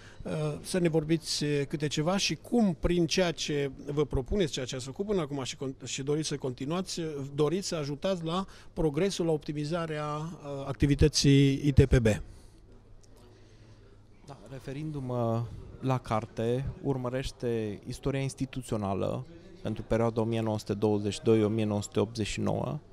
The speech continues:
Speaker 2: și,
Speaker 1: Să le arătăm
Speaker 2: uh, pentru
Speaker 1: telespectatorilor,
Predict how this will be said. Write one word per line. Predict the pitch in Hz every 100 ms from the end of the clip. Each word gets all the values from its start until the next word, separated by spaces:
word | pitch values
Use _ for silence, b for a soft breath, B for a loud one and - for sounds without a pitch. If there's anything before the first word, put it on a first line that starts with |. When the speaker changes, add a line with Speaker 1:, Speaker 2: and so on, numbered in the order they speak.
| B B B B B
Speaker 2:
și, | - - - 135 131 127 123 120 110 73
Speaker 1:
Să | - 151
le | 139
arătăm | 123 120
Speaker 2:
uh, | 127 120
pentru |
Speaker 1:
telespectatorilor, | 139 123 131 123 - 110 160